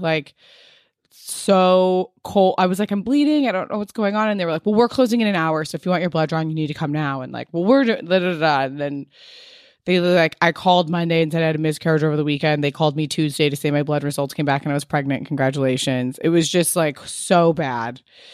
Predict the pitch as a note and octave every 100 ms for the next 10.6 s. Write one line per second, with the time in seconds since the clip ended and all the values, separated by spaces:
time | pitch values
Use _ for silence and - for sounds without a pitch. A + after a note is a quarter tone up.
0 | - - - G#3+ A3 A3 G#3+ A3 A3 -
1 | A3 G3 G3 - - - - _ _ _
2 | - F#3 F#3 G3 A3+ - - G3 F#3+ G3
3 | F3+ F3 F3+ F3+ F3+ F3 F3 E3+ - E3+
4 | D#3 F#3 G#3+ F#3+ F3 F3 F3+ F3 E3+ E3
5 | E3 D#3 - - - G3+ D#3 G3+ C#4 C#4+
6 | G3 F#3+ F#3 F3+ - G3 D#3+ F3+ E3+ F3+
7 | F3 D3 D#3+ F3+ G3+ F#3+ D3+ D3+ E3 -
8 | E3 D#3+ D3+ D#3 D#3 - - _ - F#3+
9 | F3+ D3+ D#3+ C3+ D3+ E3+ D#3+ D3+ D#3 D3
10 | D#3+ C#3 C3+ B2 D2+